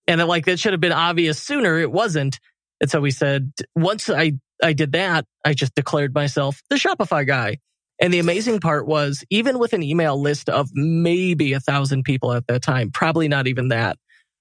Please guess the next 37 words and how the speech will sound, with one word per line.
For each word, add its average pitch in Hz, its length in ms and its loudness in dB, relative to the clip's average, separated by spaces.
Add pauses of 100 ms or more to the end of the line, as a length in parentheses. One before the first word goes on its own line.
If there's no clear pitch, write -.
(160)
within 175 320 2
sixty 208 440 -2
days, 156 360 2
I 147 80 2
was 143 160 -2
getting 151 220 0
referrals 143 640 0
from 151 260 0
people 151 380 0
I 147 220 2
didn't 156 260 0
know 131 320 2
to 135 140 -2
people 143 280 0
I 147 220 0
didn't 139 260 -2
know 135 220 0
saying, 156 240 0
"Hey, 214 240 0
I 160 80 2
know 170 100 2
you're 165 140 2
the 156 60 0
Shopify 147 380 -2
guy. 135 260 0 (320)
Can 151 100 2
you 139 80 2
help 123 160 -2
us?" - 200 -10 (760)
And 180 100 2
so 165 260 0 (440)
part 233 240 2
of 180 120 -2
my 175 140 2
success 147 600 -2
was 160 260 0
just, 220 340 -2